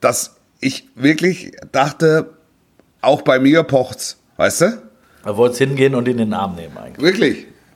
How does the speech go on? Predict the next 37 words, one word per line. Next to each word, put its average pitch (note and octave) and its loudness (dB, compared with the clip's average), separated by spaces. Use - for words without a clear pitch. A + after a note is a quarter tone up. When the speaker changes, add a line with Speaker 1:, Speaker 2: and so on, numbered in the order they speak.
Speaker 1:
Ich A#2 -12
wollte C3+ 0
sagen, C#3 0
armer C3 0
Scheich, C#3 0
du B2+ -10
bist C#3+ -2
Speaker 2:
Jetzt E3+ 2
Speaker 1:
immer D#3 4
Speaker 2:
hast E3+ 2
Speaker 1:
noch C#3+ -2
reich D3 0
genug, D3 0
aber A#2 2
lass A#2+ 0
die C#3+ -2
Scheiße B2 0
hier. C#2+ -10
Ja. D#3 2
Speaker 2:
<laughs> A3 0
Das D3 0
bringt F3+ -2
Speaker 1:
Das, - -2
Speaker 2:
doch - 0
Speaker 1:
das E3+ 0
bringt F3 -2
ja, C#3+ 4
das C3 -2
bringt F3+ 0
ja C3 4
alles G#2+ 0
nix. - -8
Das - -6
bringt D3+ 0
ja G#2+ 0
alles E2+ -6
nix. - -16